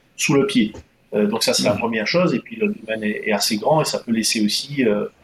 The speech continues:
Speaker 1: la place pour d'autres terroirs qui sont pas ni le sec ni
Speaker 2: Mhm.
Speaker 1: le, l'humide, mais qui sont des terroirs peut-être intermédiaires. Voilà. Donc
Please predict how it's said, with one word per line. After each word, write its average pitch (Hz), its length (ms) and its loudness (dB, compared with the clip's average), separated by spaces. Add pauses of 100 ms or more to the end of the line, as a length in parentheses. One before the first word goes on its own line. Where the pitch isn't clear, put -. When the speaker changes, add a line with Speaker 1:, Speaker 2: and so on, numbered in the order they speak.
(240)
Speaker 1:
la 104 100 2
place - 420 0
pour 110 160 0
d'autres 127 360 2
terroirs 127 500 2
qui - 80 -4
sont 110 140 -4
pas 113 340 2
ni 127 80 2
le 120 120 4
sec - 320 0
ni 120 160 0
Speaker 2:
Mhm. 120 80 0
Speaker 1:
le, 113 80 0
l'humide, 151 640 0 (320)
mais 107 100 0
qui - 120 -6
sont 123 140 2
des 110 100 0
terroirs 120 280 4
peut-être 120 240 0
intermédiaires. 113 760 0 (400)
Voilà. 98 320 0
Donc 110 120 -8